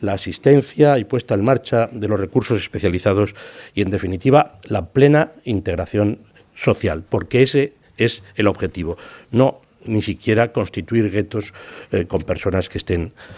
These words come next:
amenazadas. Pues bien, como correlato de estas novedades, de estas bases de, del, eh, del, del nuevo, eh, modelo, eh, se trata, a partir de este momento, de poner en, en marcha,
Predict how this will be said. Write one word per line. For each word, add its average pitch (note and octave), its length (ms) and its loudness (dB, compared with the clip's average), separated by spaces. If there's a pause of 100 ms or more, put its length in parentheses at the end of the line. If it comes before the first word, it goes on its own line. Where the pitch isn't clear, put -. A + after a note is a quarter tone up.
(120)
amenazadas. - 640 -6
Pues D3+ 160 6
bien, F3+ 180 4 (640)
como C3 240 4
correlato D#3 540 4
de D#3+ 80 6
estas C#3+ 560 2
novedades, B2+ 680 6
de A2+ 80 -2
estas A2 320 -2
bases C#3 480 0
de, G#2+ 220 -2 (340)
del, G2+ 320 -4
eh, G#2 240 -4
del, G2+ 260 -6
del G#2+ 140 -2
nuevo, B2+ 340 6 (360)
eh, A#2 120 4
modelo, C3 520 8 (320)
eh, A2 500 -2
se B2+ 160 2
trata, E3 560 6 (100)
a B2 160 2
partir C#3 400 4
de E3 80 4
este D#3+ 200 4
momento, D#3 520 6 (440)
de A2+ 160 0
poner C3 360 4
en, A#2+ 460 2
en G#2+ 160 -4
marcha, E3+ 520 2